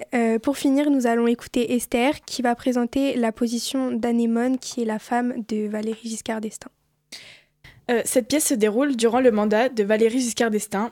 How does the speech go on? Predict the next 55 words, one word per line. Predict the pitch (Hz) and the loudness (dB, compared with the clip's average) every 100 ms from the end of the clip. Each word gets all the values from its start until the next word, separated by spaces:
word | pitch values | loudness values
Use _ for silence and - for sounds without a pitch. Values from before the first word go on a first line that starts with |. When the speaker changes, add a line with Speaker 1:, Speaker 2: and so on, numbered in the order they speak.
| - | -4
Speaker 2:
donc | 214 208 | -2 0
au | 214 | 2
moment | 214 254 | 2 4
de | 233 | 4
l'arrivée | 208 196 202 233 | 2 0 0 0
d'un | 214 | 0
des | 190 | 0
droits | 196 240 | 2 0
les | 220 | 0
plus | - 196 | -2 -2
importants | 214 214 - 247 | -2 -2 -4 -4
pour | 240 | -2
les | 196 | -4
femmes, | 185 156 139 - _ - | -4 -6 -6 -12 _ -2
le | 202 | 0
droit | 208 247 | 2 4
à | 247 | 4
l'avortement. | 214 220 - 180 - _ - - - - - | 2 -2 -6 -8 -8 _ -20 -16 -16 -12 -2
Mais | 202 | 2
dans | 254 | 4
la | 285 | 4
pièce, | 208 202 254 - - | 2 2 0 0 -2
Valéry | 220 226 254 | 2 4 2
Giscard | 262 - 214 | 0 0 0
d'Estaing | 202 - 220 247 | 0 -2 -2 -2
ne | 214 | 0
représente | 208 202 214 202 | 0 -2 -2 0
pas | 247 247 | 2 2
vraiment | 214 233 | 0 0
l'évolution | 254 202 196 190 233 | 0 0 -2 -2 -2
des | 196 | -2
droits | 190 | -2
des | 196 | -4
femmes. | 190 175 196 - _ - - - - - | -4 -10 -12 -16 _ -20 -18 -18 -16 -2
Il | 240 | 2
a | 220 | 4
profité | 220 254 247 311 | 2 -2 0 2
de | 240 | 2
la | 196 | 2
présence | - 214 262 | -2 -2 -2
de | 202 | -2
Simone | - 247 226 190 | -2 0 0 0
Veil | 190 233 - | 0 0 -2
et | 208 | -2
de | 202 | 0
Gisèle | 202 226 277 | 0 2 4
Halimi | 240 196 190 190 247 - | 4 2 -2 -2 -6 -8
pour | 202 | -4
faire | 214 202 | -4 -2
passer | 226 - 262 | -2 -2 -2
cette | 247 - | -2 -2
loi | 202 226 | -2 0
sous | 254 - | -2 -4
son | 233 | -2
mandat. | 208 185 - | -2 -2 -6